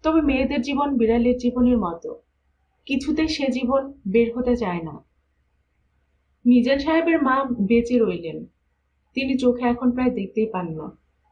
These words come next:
বোধ শক্তিও নেই, গায়ের কাপড় ঠিক থাকে না। মিজান সাহেবের সবচেয়ে ছোট ছেলে বাবলু কোনো কোনো দিন দাদির ঘরে ঢুকে চেঁচিয়ে ওঠে, "দাদি ন্যাংটা, ছি ছি, দাদি ন্যাংটা।"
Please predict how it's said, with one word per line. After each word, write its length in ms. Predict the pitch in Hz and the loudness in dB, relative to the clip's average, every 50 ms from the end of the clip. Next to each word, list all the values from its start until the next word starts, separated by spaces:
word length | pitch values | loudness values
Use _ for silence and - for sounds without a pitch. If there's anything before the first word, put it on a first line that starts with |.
| _ _ _ _ _ _ _ - 208 | _ _ _ _ _ _ _ -6 -2
বোধ 180 | 196 240 262 254 - | 0 0 0 0 -2
শক্তিও 380 | - 330 311 - - 339 320 | -2 -4 -4 -2 -2 -2 0
নেই, 320 | 247 208 185 175 160 180 - _ _ _ _ _ _ _ _ _ _ _ _ _ _ _ _ _ - 226 | 0 0 0 -2 -8 -10 -14 _ _ _ _ _ _ _ _ _ _ _ _ _ _ _ _ _ -4 0
গায়ের 240 | 233 226 233 240 240 | 2 4 4 4 2
কাপড় 360 | 233 214 220 220 220 226 226 - | 0 0 -2 0 0 -2 -2 -2
ঠিক 180 | 233 208 - - | -8 -10 -10 -10
থাকে 240 | - 196 180 - 185 | -12 -12 -12 -10 -10
না। 220 | 180 175 165 165 - _ _ _ _ _ _ _ _ _ _ _ _ _ _ _ _ _ _ _ _ _ _ _ - | -10 -10 -10 -12 -14 _ _ _ _ _ _ _ _ _ _ _ _ _ _ _ _ _ _ _ _ _ _ _ 2
মিজান 260 | 240 247 226 269 277 277 | 4 4 4 4 0 0
সাহেবের 280 | 285 320 311 320 330 | 0 0 0 0 0
সবচেয়ে 400 | 320 - 277 269 269 - 302 - | -2 -2 -4 -4 -2 -4 -6 -6
ছোট 280 | - - 254 254 262 254 | -4 -4 -4 -4 -4 -4
ছেলে 260 | - - 269 247 226 | -6 -2 -2 0 0
বাবলু 540 | 208 196 190 185 185 202 220 247 294 302 - _ _ _ _ _ _ _ _ - | 0 0 0 0 0 -2 -2 -4 -4 -4 -10 _ _ _ _ _ _ _ _ -4
কোনো 220 | 269 269 302 302 | -2 0 0 2
কোনো 180 | 320 311 330 330 | 2 2 2 2
দিন 220 | 320 330 311 262 | 2 0 2 2
দাদির 360 | 233 220 220 233 254 247 247 | 2 2 2 4 2 2 0
ঘরে 180 | 247 254 247 254 | 0 -2 -2 -2
ঢুকে 320 | 247 262 254 262 277 262 | -2 -2 -4 -4 -4 -2
চেঁচিয়ে 340 | - 226 202 - - 180 175 | -2 -2 -2 -2 -6 -8 -8
ওঠে, 340 | 170 170 - - - - - _ _ _ _ _ _ _ _ _ _ _ - 226 | -8 -8 -12 -14 -18 -20 -20 _ _ _ _ _ _ _ _ _ _ _ -4 -2
"দাদি 280 | 226 226 220 233 233 | -2 0 0 0 2
ন্যাংটা, 680 | 226 240 254 277 294 311 311 - 269 233 226 233 233 233 233 - _ _ _ _ | 2 2 2 0 0 -2 -2 0 0 0 0 0 0 -4 -6 -12 _ _ _ _
ছি 340 | - - 320 320 330 330 - | -8 -2 0 0 0 0 -2
ছি, 300 | - 254 254 262 247 214 | -4 -2 0 0 0 0
দাদি 260 | 208 190 185 208 208 | 0 -2 -2 -2 0
ন্যাংটা।" 680 | 214 233 262 285 311 320 - 269 233 226 226 226 | 0 0 0 0 -2 -2 -2 0 0 0 -2 -4